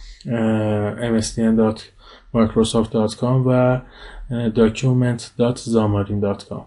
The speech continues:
دو تا از منابع خیلی خوبمون هستن که در واقع اومدن به صورت اسکرین شات شده و،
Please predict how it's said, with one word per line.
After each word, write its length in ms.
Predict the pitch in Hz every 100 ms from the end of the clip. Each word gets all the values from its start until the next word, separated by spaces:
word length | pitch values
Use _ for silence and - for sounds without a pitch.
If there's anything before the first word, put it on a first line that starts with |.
| -
دو 100 | 120
تا 160 | 123 117
از 140 | 113
منابع 440 | 110 107 104 110 113
خیلی 260 | - 110
خوبمون 480 | 107 117 123 127 120
هستن 440 | 120 113 - 113
که 280 | 113 117 113 - - - - - -
در 180 | 107
واقع 220 | 104 104 113
اومدن 580 | 113 104 107 110 113 - _ _ _ - _ _ _ _ _ -
به 80 | 123
صورت 340 | 107 113 107 113
اسکرین 400 | 117 - 110 110
شات 280 | - 101
شده 520 | - 113 110 113 117 113
و، 380 | 110 110 110